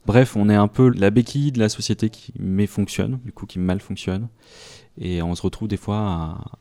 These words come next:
à accompagner des jeunes, euh, qui sont du coup exclus de fait, mais pas de leur fait, du fait que la société ne s'adapte pas du tout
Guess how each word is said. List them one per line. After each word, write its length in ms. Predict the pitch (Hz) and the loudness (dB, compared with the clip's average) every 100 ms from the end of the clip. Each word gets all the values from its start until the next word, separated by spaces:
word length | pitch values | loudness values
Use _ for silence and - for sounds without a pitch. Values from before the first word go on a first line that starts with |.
| - | -12
à 100 | 80 | -10
accompagner 400 | 82 101 98 95 | -6 -2 0 0
des 100 | 90 | -2
jeunes, 300 | 85 101 117 | -2 0 0
euh, 200 | 90 85 | -2 -4
qui 160 | - - | -8 -12
sont 240 | - 98 | -8 -6
du 100 | 95 | -8
coup 200 | 90 113 117 | -6 -6 -6
exclus 300 | 113 - 95 | -8 -6 -6
de 100 | 90 | -4
fait, 200 | 98 - | -6 -6
mais 80 | 85 | -6
pas 160 | - | -6
de 80 | 85 | -6
leur 140 | 87 - | -8 -8
fait, 240 | 156 - _ 113 | -12 -14 _ -12
du 260 | 92 - | -12 -12
fait 220 | - 110 - | -8 -8 -6
que 100 | - | -10
la 80 | |
société 360 | - - - 107 | -8 -10 -10 -8
ne 100 | 98 | -6
s'adapte 320 | - 82 - | -6 -6 -8
pas 240 | 85 92 85 | -6 -6 -6
du 140 | |
tout 100 | 90 | -10